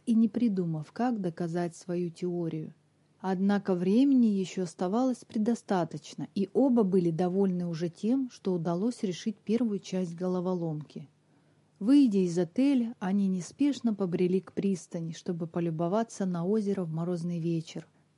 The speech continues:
Данбар первым нарушил молчание. Учёные-медики, грамотные люди, щепетильные, педантичные во многих вещах.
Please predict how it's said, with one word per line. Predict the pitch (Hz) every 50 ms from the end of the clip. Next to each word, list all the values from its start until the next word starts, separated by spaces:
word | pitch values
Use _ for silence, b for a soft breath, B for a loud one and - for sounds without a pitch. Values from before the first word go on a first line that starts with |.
| _ _ _ _
Данбар | - 170 208 233 240 233 196 180 170 165 - -
первым | 214 220 220 202 180 175 165 165 170
нарушил | 170 165 170 175 175 - - 208 190
молчание. | 180 175 175 175 170 - - - 170 165 156 151 156 156 151 151 - _ _ _ _ _ _ _ _ _ _ _ _ _ -
Учёные-медики, | 185 175 - - - 269 277 262 262 262 247 247 240 240 233 220 190 160 160 151 - - - - 233 -
грамотные | 170 156 196 208 226 247 247 254 254 - 254 247 247 254
люди, | 240 233 208 180 151 165 233
щепетильные, | - - - 220 214 - 262 233 - - - 202 185 165 165 156 156 156
педантичные | - - 196 170 208 214 208 202 - - 226 - - - 190 170 165 160
во | 147 170 160
многих | 165 170 185 214 208 196 220 - - _
вещах. | 233 - - - - 208 175 156 160 - -